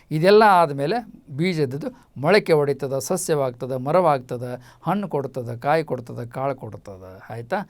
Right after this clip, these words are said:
ಇದು ಎರಡನೇದ್ದು. ಮೂರನೇದು ಏನು ಹೇಳ್ತಾರೆ ಅವರು? "ಸಂಘದಿಂದಲ್ಲದೆ ಹೂವಾಗದು."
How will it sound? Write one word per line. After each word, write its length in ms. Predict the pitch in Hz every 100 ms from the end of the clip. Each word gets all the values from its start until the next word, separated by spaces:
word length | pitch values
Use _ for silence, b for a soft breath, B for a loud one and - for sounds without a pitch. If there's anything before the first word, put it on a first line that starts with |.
| b _
ಇದು 260 | 143 202 220
ಎರಡನೇದ್ದು. 640 | 180 135 139 117 - - b b b
ಮೂರನೇದು 400 | 165 254 285 262
ಏನು 120 | 226 175
ಹೇಳ್ತಾರೆ 340 | 156 151 127
ಅವರು? 200 | 139 208 b -
"ಸಂಘದಿಂದಲ್ಲದೆ 1200 | - 226 240 214 180 185 170 170 196 170 147 151
ಹೂವಾಗದು." 800 | 131 151 147 123 113 113 110